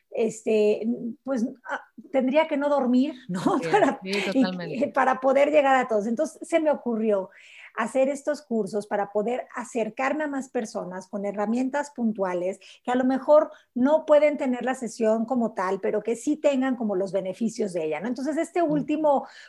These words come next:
Speaker 1: curso que empieza el veintisiete de abril, lo
Speaker 2: Ujú.
Speaker 1: diseñé basándome en los temas más recurrentes que trabajo en sesiones uno a uno con clientes.
Speaker 2: Ujú.
Speaker 1: Eh, más o menos los temas son cómo poner límites,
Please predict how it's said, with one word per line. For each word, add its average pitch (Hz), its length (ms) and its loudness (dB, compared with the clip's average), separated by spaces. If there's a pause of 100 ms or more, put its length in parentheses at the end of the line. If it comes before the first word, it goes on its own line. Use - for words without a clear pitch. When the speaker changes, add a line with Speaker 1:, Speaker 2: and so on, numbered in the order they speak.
(120)
Speaker 1:
curso 247 320 2
que - 60 -4
empieza 220 320 0
el 247 80 -2
veintisiete 214 580 0
de 226 80 0
abril, 196 360 0 (160)
lo 233 160 2
Speaker 2:
Ujú. 254 100 4
Speaker 1:
diseñé 262 420 2
basándome 254 920 0
en 233 120 -2
los 226 180 -6
temas 262 320 -2
más 247 180 -4
recurrentes 220 600 -4
que - 80 -8
trabajo 196 460 -4
en 202 80 -4
sesiones 190 480 -8
uno 190 160 -8
a - 20 -8
uno 175 240 -8
con 196 200 -6
clientes. 285 580 -6 (120)
Speaker 2:
Ujú. 156 260 -12
Speaker 1:
Eh, 208 340 4
más 240 240 -2
o 285 60 -2
menos 262 260 0
los 226 160 -4
temas 240 360 -2
son 233 360 0
cómo 233 260 0
poner 208 320 0
límites, 214 720 0